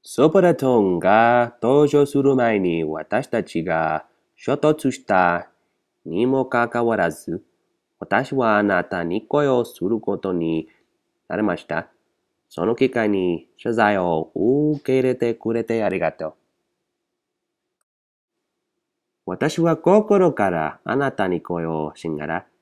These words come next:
すぐにあなたに戻りたいと思っています。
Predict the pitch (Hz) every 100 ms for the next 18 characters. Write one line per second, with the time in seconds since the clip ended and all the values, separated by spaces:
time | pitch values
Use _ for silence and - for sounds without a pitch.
0 | _ _ _ _ - 117 135 147 135 117
1 | 104 92 80 80 _ _ _ - 80 78
2 | 78 82 120 135 139 131 127 120 90 82
3 | 80 - 85 82 80 90 127 123 101 90
4 | - -